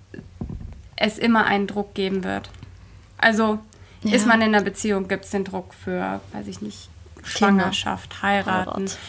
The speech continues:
Speaker 1: Ist man nicht in einer Beziehung, kommt der Druck, wann hast du einen Freund? Es ist,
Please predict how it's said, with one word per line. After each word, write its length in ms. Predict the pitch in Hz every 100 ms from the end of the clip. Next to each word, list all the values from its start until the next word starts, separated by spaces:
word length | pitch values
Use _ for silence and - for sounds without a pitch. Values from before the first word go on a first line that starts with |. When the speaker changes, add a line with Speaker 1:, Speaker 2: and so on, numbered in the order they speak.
| -
Speaker 1:
Ist 160 | - 220
man 120 | 240
nicht 140 | 254
in 80 | 240 226
einer 100 | 226
Beziehung, 500 | 214 - 233 220 214
kommt 240 | 214 202
der 80 | 202
Druck, 280 | 196 202 196
wann 240 | 190 190
hast 200 | 190 185
du 40 | 190
einen 200 | 190 185
Freund? 500 | - 185 185 180 180 - - - - - - - - - - -
Es 220 | - 247
ist, 160 | 262